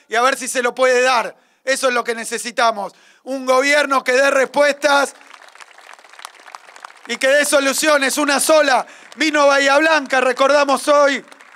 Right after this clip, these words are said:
con Federico, vino Bahía Blanca, peor situación, una calamidad, una tragedia. Y dijo, "Arréglense con lo que tienen, arréglense con los que tienen". Creo que fue premonitorio,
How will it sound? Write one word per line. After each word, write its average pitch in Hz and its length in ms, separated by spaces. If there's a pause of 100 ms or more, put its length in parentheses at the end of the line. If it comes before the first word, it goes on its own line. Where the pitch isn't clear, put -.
(280)
con 254 180
Federico, 277 560
vino 285 220
Bahía 285 280
Blanca, 277 460
peor 285 280
situación, 277 640
una 277 180
calamidad, 262 760 (1900)
una 269 300
tragedia. 240 760 (360)
Y 240 100
dijo, 254 240
"Arréglense 262 540
con 233 160
lo 226 100
que 220 100
tienen, 202 520 (560)
arréglense 233 580
con 214 160
los 208 120
que 220 120
tienen". 220 320
Creo 247 220
que 233 100
fue 254 360 (340)
premonitorio, 247 1040